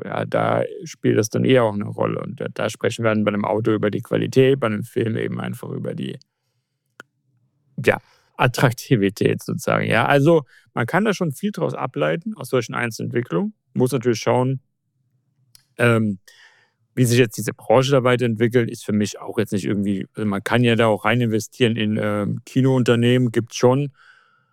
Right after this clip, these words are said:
Aber für mich auch überhaupt keine spannende Branche, weil es ist an sich ja keine Wachstumsbranche. Also selbst wenn China jetzt morgen mit, äh, Nature drei kommt und noch ein paar raushaut, also ich glaube, äh, ja, es ist keine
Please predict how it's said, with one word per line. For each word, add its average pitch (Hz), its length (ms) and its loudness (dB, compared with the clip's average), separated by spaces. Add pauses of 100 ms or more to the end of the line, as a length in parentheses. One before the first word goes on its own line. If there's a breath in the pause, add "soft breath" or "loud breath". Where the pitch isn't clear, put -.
(240 soft breath)
Aber 101 260 2
für - 120 -4
mich 90 240 -2
auch 87 80 -8
überhaupt 95 260 2
keine 92 240 0
spannende 95 380 0
Branche, 98 440 0
weil 98 100 -2
es 98 80 -4
ist 107 160 -4
an 104 100 2
sich 107 140 2
ja 104 100 4
keine 95 280 -2
Wachstumsbranche. - 840 -6
Also 107 120 0
selbst 104 200 -2
wenn 107 160 4
China 107 320 4
jetzt - 300 -2 (760)
morgen 107 420 4
mit, 104 280 0
äh, 104 320 2
Nature 107 460 2
drei 110 300 2
kommt 120 400 2
und 107 100 2
noch 113 140 0
ein - 40 -16
paar 120 180 2
raushaut, 110 600 2
also 95 200 -4
ich 92 80 -8
glaube, 101 520 0
äh, 50 60 -6
ja, - 100 -6
es - 140 -12
ist - 160 -12
keine 57 380 -2